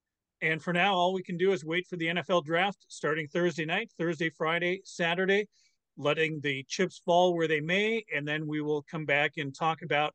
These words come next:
all of those great picks that the Green Bay Packers made this week. Hey, if you're watching us on YouTube, please hit subscribe,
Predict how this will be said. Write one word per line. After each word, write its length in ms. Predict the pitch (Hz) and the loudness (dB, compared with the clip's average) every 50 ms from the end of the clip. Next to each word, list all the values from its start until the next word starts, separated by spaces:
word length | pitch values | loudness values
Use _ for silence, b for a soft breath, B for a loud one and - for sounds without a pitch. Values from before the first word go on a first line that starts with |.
| _ - | _ -4
all 200 | 147 151 156 165 | -4 -2 0 0
of 100 | 160 143 | 0 0
those 220 | 156 147 143 127 | 0 -2 -2 -4
great 280 | 123 151 156 156 156 _ _ - | -4 -2 -2 -2 -2 _ _ -4
picks 300 | - 180 180 - - - b b b b b b b b - | -2 -2 -2 -4 -8 -20 b b b b b b b b -4
that 220 | - 135 143 139 - | 0 0 0 0 -2
the 60 | 151 | -6
Green 240 | 135 151 151 151 147 | -6 -6 -4 -4 0
Bay 220 | 135 139 139 135 | 2 2 2 0
Packers 640 | - 147 139 135 131 - - 143 139 135 127 - - _ _ _ | 0 -4 -4 -4 -4 -4 -4 -4 -4 -4 -6 -8 -16 _ _ _
made 460 | - 131 131 131 123 123 123 123 123 - _ _ _ _ - | -12 -8 -4 -4 -2 -2 -4 -6 -10 -14 _ _ _ _ -14
this 320 | 135 127 123 120 - - | -8 -8 -8 -8 -8 -12
week. 240 | 147 127 131 113 - _ _ _ _ B B B B B B B B | -12 -10 -10 -10 -12 _ _ _ _ B B B B B B B B
Hey, 140 | 202 196 | 6 6
if 80 | 208 196 | 6 6
you're 100 | 220 196 | 6 4
watching 360 | 202 220 220 202 - 247 220 | 6 6 4 4 2 0 0
us 120 | 208 - 220 | 0 2 2
on 120 | 208 208 | 2 4
YouTube, 420 | 202 202 185 - - 233 226 220 - - | 4 2 2 0 2 0 0 0 0 0
please 240 | 226 208 208 196 - | 0 2 2 2 -2
hit 200 | - 208 202 - | -2 -4 -4 -4
subscribe, 720 | - - 202 160 - - - - 196 190 196 202 208 214 | -2 -4 -4 -4 -4 -8 -2 2 4 6 6 6 4 2